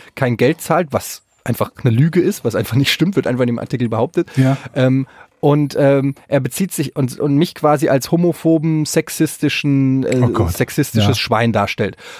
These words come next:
Speaker 1: So, und jetzt, aber pass auf, äh, stimmt ja alles. Nein, Quatsch.
Speaker 2: <laughs>
Speaker 1: Aber, äh, <laughs> die Beispiele, die er nennt, sind so aus dem Kontext gerissen und verfälscht.
Speaker 2: Ja, aber ist doch immer
Speaker 1: Und, und
Speaker 2: so.
Speaker 1: ich möchte ganz
Speaker 2: Also
Speaker 1: kurz,
Speaker 2: passt schon.
Speaker 1: und das ist aber das, das perfide ist, ähm, er, ich hab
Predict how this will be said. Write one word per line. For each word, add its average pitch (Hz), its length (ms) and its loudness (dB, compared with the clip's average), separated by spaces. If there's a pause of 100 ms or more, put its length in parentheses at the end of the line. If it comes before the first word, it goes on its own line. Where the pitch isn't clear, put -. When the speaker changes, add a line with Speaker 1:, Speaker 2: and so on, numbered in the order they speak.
Speaker 1:
So, 135 180 2
und 123 280 -4
jetzt, - 220 -2 (100)
aber 135 180 2
pass 151 240 -4
auf, 151 300 2 (300)
äh, 123 200 -6 (320)
stimmt - 320 0
ja 139 120 2
alles. 98 340 -8
Nein, 117 160 -2
Quatsch. - 260 -2 (100)
Speaker 2:
<laughs> - 100 -14
Speaker 1:
Aber, 147 280 0
äh, 151 160 -2 (500)
<laughs> 214 520 -8
die 147 160 2
Beispiele, 139 720 0 (320)
die 143 140 -2
er 127 100 2
nennt, 127 420 0
sind 127 280 0 (120)
so 208 180 2
aus 233 120 0
dem 233 80 -2
Kontext 214 400 -2
gerissen 151 320 -2
und 131 80 -2
verfälscht. 180 420 -2
Speaker 2:
Ja, 127 80 4
aber 135 140 2
ist - 160 -6
doch 131 100 -2
immer 143 200 2
Speaker 1:
Und, 110 80 -2
und 101 40 -2
Speaker 2:
so. 95 60 0
Speaker 1:
ich - 120 0
möchte 208 220 0
ganz 202 220 2
Speaker 2:
Also 208 60 2
Speaker 1:
kurz, - 100 -6
Speaker 2:
passt 104 120 -6
schon. 165 140 0
Speaker 1:
und 175 140 0
das 247 120 2
ist 262 120 -8
aber 226 120 2
das, - 240 -4
das - 140 -6
perfide 196 540 -2
ist, - 380 -4 (340)
ähm, 135 260 0 (220)
er, 135 220 0
ich - 140 -6
hab 196 120 0